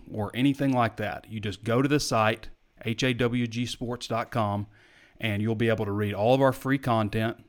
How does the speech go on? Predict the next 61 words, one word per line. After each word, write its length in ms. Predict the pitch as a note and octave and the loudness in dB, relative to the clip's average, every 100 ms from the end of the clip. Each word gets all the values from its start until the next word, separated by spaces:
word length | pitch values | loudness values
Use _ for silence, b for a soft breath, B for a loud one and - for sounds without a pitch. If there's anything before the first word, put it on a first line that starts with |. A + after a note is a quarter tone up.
| _ _ - | _ _ -6
or 60 | A#2 | -2
excuse 220 | C#3+ A2+ | 0 2
me, 80 | G#2 | 4
all 180 | A#2 | 4
of 80 | C3 | 6
our 140 | A2+ G2+ | 4 2
V 180 | A#2+ | 4
I 100 | B2 | 4
P 200 | B2+ C3+ | 4 0
content. 580 | C3+ A#2 G#2 F#2+ G#2 A2 - B B B | 0 0 -2 -2 -4 -6 -10 B B B
You'll 100 | G#2 | -2
be 200 | A2 A2 | 0 2
able 200 | G#2 G#2 | 0 -4
to 420 | A2+ G#2+ G#2 G#2 | -2 -2 -2 -4
read 420 | G#2+ G#2 A2+ A2+ - | -6 -4 -2 -4 -4
our 280 | G#2+ G#2 G#2 | -2 -2 -2
entire 540 | G#2+ G2 A2+ B2 A#2+ | -4 -6 0 2 2
V 240 | G#2+ A#2 A#2+ | 0 0 0
I 100 | A2 | 0
P 200 | A#2+ G#2+ | -2 -2
message 440 | G#2+ A#2+ B2+ G#2 | 0 0 -2 -6
board. 280 | A#2 A#2+ G#2+ | -2 -2 -2
You 80 | A2+ | -2
won't 120 | B2+ | 0
be 60 | |
able 160 | D3 D#3 | 2 0
to 60 | D3+ | -2
post, 340 | - D#3 C#3+ | 0 0 -2
but 140 | A2 | -6
you'll 100 | A#2 | -4
be 60 | A#2+ | -2
able 160 | A#2 G#2+ | -2 -2
to 40 | |
read 440 | G#2+ C3 C3+ A#2 B B B | 0 4 4 2 B B B
everything 420 | A#2 A#2+ B2 A#2+ | 0 0 2 0
that 140 | G#2+ | 0
we're 100 | A2+ | -2
posting 460 | A2+ B2 A#2+ - A2+ | 0 2 0 -2 -2
on 120 | A2 | -2
our 100 | G2+ | 0
message 420 | G#2+ B2 B2 A2 | 0 -2 -2 -6
board, 320 | B2+ A#2+ A#2+ A2+ B B B | -2 2 0 -2 B B B
uh, 120 | G2+ | -4
that 340 | G2+ G2+ - - | -2 -4 -6 -8
some 180 | A#2+ | -4
of 100 | G#2+ | -2
our 140 | G#2 G#2+ | 2 2
other 180 | A2 G#2+ | 2 -2
posters 460 | B2 A#2 A#2+ A2 | -2 -2 -2 -4
are 140 | G#2 G#2 | -2 -4
un-, 200 | G#2+ G#2+ B2 | -4 -6 -8
are 180 | G#2+ G#2 | -6 -6
informed 400 | G2 A#2 A2 G#2+ | -6 -6 -4 -2
posters 480 | A2+ A2+ A#2+ G#2+ | -2 -2 -4 -4
and, 140 | G2+ F#2 B B B B | -4 -8 B B B B
uh, 300 | G#2 G#2 G#2 | -10 -10 -10
some 180 | - A2+ | -6 -2
of 80 | A2 | 0
that 180 | A2 | -2
stuff. 380 | - A#2 A2+ A2 | 0 0 0 -2
So 320 | - G#2+ G#2+ | -2 -2 -2